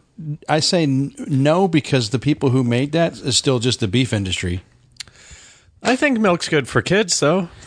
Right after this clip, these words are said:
Speaker 1: Uh, it's not.
Speaker 2: No, it helps your bones and stuff. You're
Speaker 1: That's
Speaker 2: gonna have a brittle baby.
Speaker 1: No, no, no. That's,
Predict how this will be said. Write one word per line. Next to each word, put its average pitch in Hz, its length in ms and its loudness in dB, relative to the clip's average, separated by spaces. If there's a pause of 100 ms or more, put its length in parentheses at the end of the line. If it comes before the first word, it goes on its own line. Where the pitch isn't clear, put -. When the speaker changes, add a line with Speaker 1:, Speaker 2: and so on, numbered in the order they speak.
(300)
Speaker 1:
Uh, 135 420 4
it's - 340 -2
not. 123 460 0 (260)
Speaker 2:
No, 202 320 2 (440)
it 180 100 -4
helps 165 240 0
your 165 60 2
bones 143 420 2
and 90 120 -4
stuff. 87 340 -4
You're 127 140 0
Speaker 1:
That's 156 120 0
Speaker 2:
gonna 165 140 0
have 131 140 0
a 104 40 -2
brittle 120 280 -2
baby. 117 280 0
Speaker 1:
No, 127 180 2
no, 123 120 0
no. 117 200 0
That's, 120 260 -2